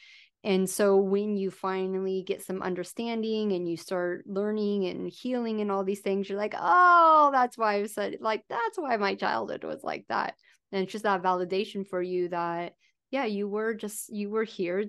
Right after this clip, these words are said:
to break the cycles. You were here to be different. And,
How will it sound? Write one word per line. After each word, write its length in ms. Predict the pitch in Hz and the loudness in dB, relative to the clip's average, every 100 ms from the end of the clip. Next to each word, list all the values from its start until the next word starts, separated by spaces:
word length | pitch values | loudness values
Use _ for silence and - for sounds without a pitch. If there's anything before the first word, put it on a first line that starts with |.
| - | -4
to 120 | 196 | -6
break 380 | 190 160 165 165 | -4 -4 -6 -6
the 80 | 196 | -10
cycles. 640 | - 208 294 - - 156 | -4 -4 -4 -6 -8 -8
You 120 | 180 | -8
were 100 | 170 | -8
here 240 | 165 175 175 | -10 -8 -8
to 80 | |
be 200 | 190 214 202 | -8 -8 -6
different. 680 | 196 233 180 165 165 165 | -6 -6 -6 -4 -6 -8
And, 320 | 170 170 175 | -8 -8 -8